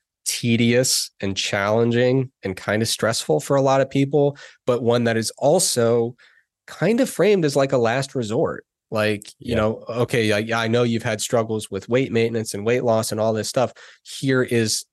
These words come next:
Speaker 1: kind of the last stone to turn over in order to fix all this. And then when that, uh, in my opinion, based on the evidence, inevitably leads to falling short of a lot of those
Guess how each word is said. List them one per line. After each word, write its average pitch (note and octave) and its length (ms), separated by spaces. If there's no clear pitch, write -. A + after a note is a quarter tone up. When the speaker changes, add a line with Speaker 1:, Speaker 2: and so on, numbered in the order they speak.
Speaker 1:
kind A#2+ 220
of G2+ 100
the A2 160
last A2 480
stone A#2 520
to G#2 100
turn G#2+ 320
over A2 560
in A#2+ 100
order G#2+ 320
to G2+ 100
fix - 360
all G2 180
this. F#2+ 320
And A#2 140
then A#2 160
when A2 140
that, A#2 260
uh, A2+ 180
in A#2+ 160
my A2+ 200
opinion, G#2+ 680
based G#2 300
on G#2 140
the G2 100
evidence, G#2 540
inevitably G#2 640
leads G2+ 380
to G2 460
falling A2 400
short C3 400
of G2+ 80
a G2+ 40
lot G2+ 220
of G#2 80
those G2+ 340